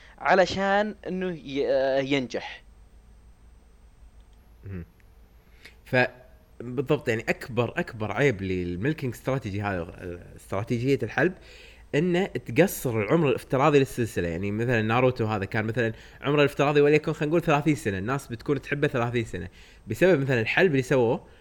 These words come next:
Speaker 2: زين، الحين قصر العمر الافتراضي، الناس ممكن راح تكرهها بعد أقل، بعد خمستاش سنة، بعد عشر سنين ممكن تكرهها.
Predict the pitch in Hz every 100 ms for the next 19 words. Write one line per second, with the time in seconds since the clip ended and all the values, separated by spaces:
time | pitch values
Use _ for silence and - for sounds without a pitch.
0 | - - - 107 110 120 - - 139 139
1 | - 123 139 190 160 120 113 101 120 113
2 | 113 104 95 101 135 147 139 135 123 113
3 | 117 - 175 190 175 139 127 - - -
4 | 175 107 104 117 107 165 151 - 131 92
5 | 101 135 156 180 156 123 - 101 90